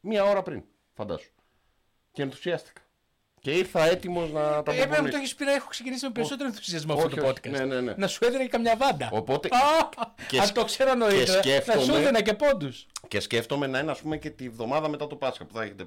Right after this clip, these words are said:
Speaker 1: πήξει το αρνί, να σε πάω για γουρνοπούλα.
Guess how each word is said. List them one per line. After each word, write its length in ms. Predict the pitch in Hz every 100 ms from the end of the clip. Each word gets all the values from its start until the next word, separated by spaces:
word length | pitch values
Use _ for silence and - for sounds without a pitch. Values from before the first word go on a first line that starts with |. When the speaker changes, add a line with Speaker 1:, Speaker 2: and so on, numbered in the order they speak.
| -
Speaker 1:
πήξει 280 | 120 - -
το 80 | 90
αρνί, 420 | 85 95 147 - _ _ -
να 100 | 107
σε 120 | 98 104
πάω 160 | 120
για 120 | 104
γουρνοπούλα. 580 | 95 92 92 82 78 57